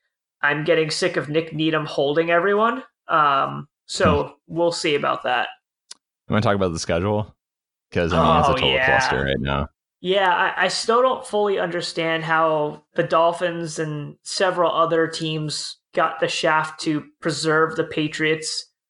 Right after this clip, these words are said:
Speaker 1: schedule and make their life easier. But, um, but I mean, in a way, it's a little bit better for the Dolphins because next week they have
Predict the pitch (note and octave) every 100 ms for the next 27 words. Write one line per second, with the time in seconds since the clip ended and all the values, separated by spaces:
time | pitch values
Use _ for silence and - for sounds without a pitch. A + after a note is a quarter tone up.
0 | _ - - F#3 E3+ D3+ D3 D3+ D3 D3+
1 | D3 D3+ D3 D3 D3+ D3+ D#3 D3+ D3+ C#3
2 | - - D3+ D3 C3+ C3 D3+ _ _ _
3 | _ _ _ - F#3+ F#3+ - _ _ _
4 | _ _ G#3 G3 F3+ F3 F3 G3 G3+ G3
5 | F3+ F3+ F3 F3 D#3+ F3 F3+ F#3+ F3+ F#3
6 | F#3 F3 F3+ F#3 F3+ E3+ E3 E3 F3+ E3+
7 | E3 D#3+ E3+ D#3 E3+ E3+ F3+ F3 F3 E3+
8 | D#3+ D3+ D3